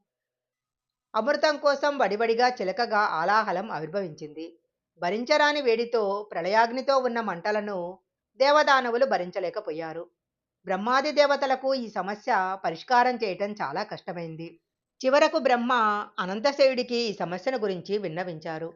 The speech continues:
శ్రీహరి సూచనతో బడబాగ్ని చల్లారాలంటే పరమేశ్వరుడే శరణ్యమని పరమేశ్వరుని ప్రార్థించారు. వారి వినతిని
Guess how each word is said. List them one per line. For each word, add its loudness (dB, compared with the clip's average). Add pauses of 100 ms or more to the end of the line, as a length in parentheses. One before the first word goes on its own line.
(120)
శ్రీహరి 0
సూచనతో -2 (180)
బడబాగ్ని 2
చల్లారాలంటే 0 (560)
పరమేశ్వరుడే 4
శరణ్యమని -2 (120)
పరమేశ్వరుని -4
ప్రార్థించారు. -6 (160)
వారి 6
వినతిని 2